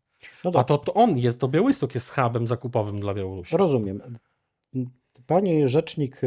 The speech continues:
Speaker 1: wojewody, czy tam właśnie w tej chwili pani Inga Januszko-Manaches udzieliła nam takiej wypowiedzi. Cały czas prowadzone są różne rozmowy na temat sytuacji na granicy, ale póki co nie ma realnych szans na otwarcie choćby
Speaker 2: No
Speaker 1: jednego
Speaker 2: tak.
Speaker 1: przejścia.
Speaker 2: No tak.
Speaker 1: E,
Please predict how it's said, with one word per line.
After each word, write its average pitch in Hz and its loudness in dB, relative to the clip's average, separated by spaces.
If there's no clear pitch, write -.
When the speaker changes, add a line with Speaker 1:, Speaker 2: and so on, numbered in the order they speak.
Speaker 1:
wojewody, 131 2
czy 135 -8
tam 123 -2
właśnie 120 -4
w - -14
tej 117 -6
chwili 117 -8
pani 113 -4
Inga 123 -2
Januszko-Manaches 120 -4
udzieliła 117 -6
nam 113 -8
takiej 117 -4
wypowiedzi. 139 -2
Cały 196 2
czas 175 2
prowadzone 131 0
są 127 -2
różne 123 0
rozmowy 120 0
na 117 -2
temat 120 -2
sytuacji 165 0
na 143 0
granicy, 135 2
ale 143 2
póki 165 -6
co 147 2
nie 190 4
ma 160 6
realnych 127 4
szans 127 -2
na 123 -4
otwarcie 131 -2
choćby 123 -2
Speaker 2:
No - 2
Speaker 1:
jednego 120 0
Speaker 2:
tak. 98 2
Speaker 1:
przejścia. 185 2
Speaker 2:
No 190 0
tak. 95 -8
Speaker 1:
E, 131 6